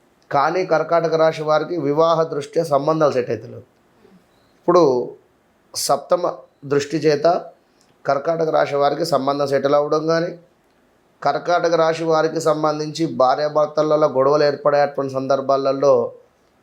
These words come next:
సిట్రేట్ చేయడం కానీ, కౌన్సిలింగ్తో వెళ్ళిపోతుంది. ఏది? ఆ, కోర్టు కేసు దాకా వెళ్ళకుండా. విన్నారా?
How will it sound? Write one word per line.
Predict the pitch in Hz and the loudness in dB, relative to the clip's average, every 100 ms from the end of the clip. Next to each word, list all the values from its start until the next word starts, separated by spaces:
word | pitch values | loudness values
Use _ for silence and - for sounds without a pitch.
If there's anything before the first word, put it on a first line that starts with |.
| _ _ _ _ _ _ - | _ _ _ _ _ _ -16
సిట్రేట్ | - - 143 151 127 | -8 -4 0 0 2
చేయడం | 120 113 107 | 0 0 -2
కానీ, | 101 95 98 _ _ _ _ _ _ _ _ _ _ _ - | -6 -10 -14 _ _ _ _ _ _ _ _ _ _ _ 0
కౌన్సిలింగ్తో | 135 151 143 151 143 160 | 2 2 -2 -4 0 2
వెళ్ళిపోతుంది. | 160 127 113 107 101 101 - _ - | 2 0 -6 -6 -8 -10 -16 _ -4
ఏది? | 127 127 135 135 135 - _ _ _ _ _ _ _ 117 | -2 2 2 0 -2 -12 _ _ _ _ _ _ _ -8
ఆ, | 110 | -4
కోర్టు | - 156 - | 2 2 0
కేసు | 135 131 | -6 -4
దాకా | 117 117 120 | -2 0 2
వెళ్ళకుండా. | 110 104 101 101 | 0 -4 -12 -18
విన్నారా? | - _ _ _ _ _ 120 127 165 | -20 _ _ _ _ _ 0 0 0